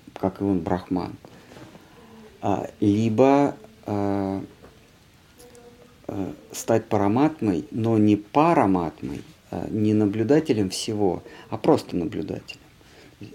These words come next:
Либо быть всем и перестать существовать,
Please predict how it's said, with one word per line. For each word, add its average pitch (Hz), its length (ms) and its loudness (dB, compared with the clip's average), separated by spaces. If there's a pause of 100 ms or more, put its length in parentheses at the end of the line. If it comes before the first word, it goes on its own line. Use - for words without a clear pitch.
(240)
Либо 110 500 2 (680)
быть 113 380 2
всем 107 380 0
и 107 180 -4
перестать 107 580 -2
существовать, - 640 -2